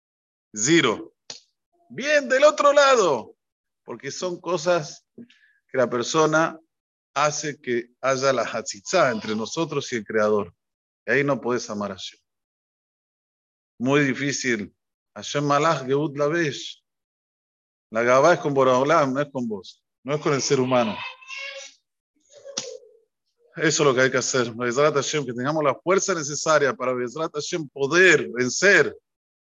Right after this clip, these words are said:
este obstáculo que es el Guf y amar a Kadosh Baruj Hu con locura, como se dice, como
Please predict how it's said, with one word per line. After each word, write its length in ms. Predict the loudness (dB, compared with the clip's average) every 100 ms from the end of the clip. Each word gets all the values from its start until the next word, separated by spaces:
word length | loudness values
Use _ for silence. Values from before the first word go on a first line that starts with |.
| _ -16
este 220 | -8 -4
obstáculo 560 | -4 0 0 2 -2 -4
que 100 | -6
es 120 | -6
el 100 | -6
Guf 340 | -4 -4 -6 -12 -20 _ _ _ _ -2
y 60 |
amar 260 | 0 4 2
a 100 | 2
Kadosh 220 | 0 0
Baruj 220 | -2 -2 0
Hu 360 | 0 0 -4 _ _ _ _ _ _
con 160 | -4 -2
locura, 600 | 2 4 4 4 -2 -8 _ _ _ -14
como 200 | -12 -8
se 80 |
dice, 320 | -8 -6 -6 -4
como 440 | -2 0 -2